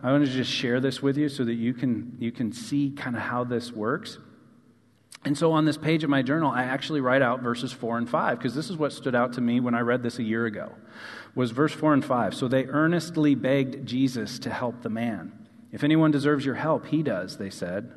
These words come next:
'for he loves the Jewish people and even built a synagogue for us.'" Now, that was the New Living Translation, so I put that in there as well. And, uh, then here's the observations, 'cause it's soap, Scripture, Observation, Application, Prayer. Here's the observations. I see the contrast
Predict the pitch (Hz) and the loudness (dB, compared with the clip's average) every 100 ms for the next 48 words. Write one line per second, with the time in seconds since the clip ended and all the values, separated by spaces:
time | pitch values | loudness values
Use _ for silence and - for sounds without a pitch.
0 | - 110 110 107 123 127 131 143 139 113 | -12 -6 -2 0 0 -2 -2 -2 -2 -6
1 | - 107 104 104 107 101 98 113 107 92 | -4 -4 -2 -4 -6 -8 -10 -10 -8 -8
2 | 90 85 - 104 98 - 104 123 123 120 | -8 -10 -6 -4 -4 -4 0 0 2 0
3 | 113 113 117 110 110 104 98 95 98 117 | 2 0 0 -4 -4 -6 -4 -4 -4 -4
4 | 113 - - - - - 101 104 113 - | -6 -8 -18 -20 -16 -4 -4 -2 -6 -2
5 | 104 104 104 104 101 95 92 98 95 87 | -2 -2 -6 -8 -4 -2 -4 -6 -6 -6
6 | 98 - - - - - 123 117 113 117 | -6 -10 -18 -18 -10 -2 2 2 2 2
7 | 110 107 - 131 139 131 180 160 156 139 | 0 -2 -2 2 2 4 2 6 6 6
8 | 143 135 156 - 92 - 120 110 - - | 4 2 2 0 -8 -6 -6 -6 -10 -4
9 | 151 120 107 - - 127 120 123 113 117 | 2 2 0 -6 -6 -4 -2 -2 -2 -2
10 | 113 110 127 107 104 113 107 104 104 151 | -4 -2 -2 -4 -6 -4 -6 -4 -2 -2
11 | 127 139 139 135 135 135 156 104 98 110 | 0 0 0 -2 -2 -2 -2 -4 0 0
12 | - - 170 170 - 156 160 160 98 90 | 0 -2 0 0 0 0 0 0 -4 -4
13 | 120 - | -6 -8